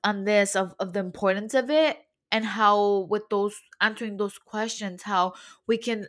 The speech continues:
really show up as, you know, uh, as our best selves, but also, like, truly who, who we are. And I feel that in order for us to really, uh, feel that we are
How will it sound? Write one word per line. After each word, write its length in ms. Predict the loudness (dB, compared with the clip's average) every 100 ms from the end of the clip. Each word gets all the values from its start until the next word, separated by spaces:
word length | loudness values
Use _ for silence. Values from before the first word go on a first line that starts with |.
| _ _
really 440 | -14 -4 -2 -2 -6
show 220 | -2 -2
up 380 | 0 0 0 0
as, 340 | 2 4 2 0
you 80 | -4
know, 200 | -2 0
uh, 380 | 2 4 2 0 -6 _
as 300 | 4 4 4 2
our 120 | 0
best 360 | 2 4 4 4
selves, 280 | 4 4 2
but 80 | 4
also, 300 | 4 4 0
like, 200 | -2 -2 -10 -20 -18 -4
truly 460 | 2 4 4 0 -4
who, 320 | 0 2 2 2
who 140 | 2
we 180 | 2 2
are. 200 | 6 6
And 120 | 4
I 120 | -2
feel 240 | -2 0 4
that 320 | 6 4 2 _ _ -10
in 140 | -2
order 260 | 2 2 2
for 140 | 2
us 300 | 4 4 2 -6
to 120 | -6
really, 600 | -2 0 0 0 -2 -4 -8 -20 -20 _ _ _ _ 2
uh, 380 | 4 6 4 0 -10 _ -18
feel 720 | -8 -2 4 6 8 6 2 0
that 420 | 4 4 2 -2 -6
we 720 | -4 -2 -2 -2 -4 -6 _ _ _ _ -4
are 540 | 0 4 4 4 2